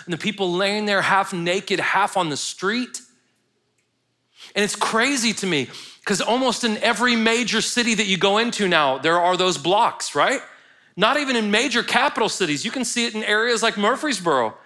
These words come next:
You can see it in Nashville. You can see it in all kinds of places. And it is fascinating to me that society's answer right now to these kinds of problems is make it all legal and decriminalize all of it. Just let 'em have it. Right now in Oregon,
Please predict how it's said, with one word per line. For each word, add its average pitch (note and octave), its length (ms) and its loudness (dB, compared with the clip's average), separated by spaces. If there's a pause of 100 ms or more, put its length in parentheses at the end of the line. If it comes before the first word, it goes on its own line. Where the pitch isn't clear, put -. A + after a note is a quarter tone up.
(200)
You G#3+ 100 0
can A#3+ 60 2
see B3+ 240 0
it A#3+ 80 -4
in A#3 140 0
Nashville. A3+ 560 2
You A#3 80 2
can A#3+ 140 -2
see C4 160 -2
it B3 80 -4
in A#3+ 80 -2
all A#3 260 2
kinds B3+ 260 -2
of A3 120 -6
places. A#3+ 420 0 (440)
And A#3 100 4
it A#3+ 80 2
is A3+ 120 0
fascinating B3+ 880 0
to G3 120 -4
me D3+ 300 -2 (340)
that A3+ 140 2
society's B3 800 0
answer B3+ 460 0
right F3 260 2
now F3 180 2
to G3+ 120 -6
these F#3 180 -4
kinds G#3 240 -2
of E3+ 100 -6
problems E3+ 380 0
is F3 160 -4
make G#3 260 0
it A#3 80 2
all A3+ 380 2
legal A#3+ 320 2
and F3 100 0
decriminalize F#3+ 680 2
all C3+ 160 2
of A#2 100 -4
it. A2 120 -8 (1300)
Just A#3+ 180 -2
let C4 160 4
'em C#4 80 2
have C#4 220 2
it. F3+ 100 -2
Right B3 180 2
now C4+ 180 2
in B3+ 80 0
Oregon, A#3+ 600 2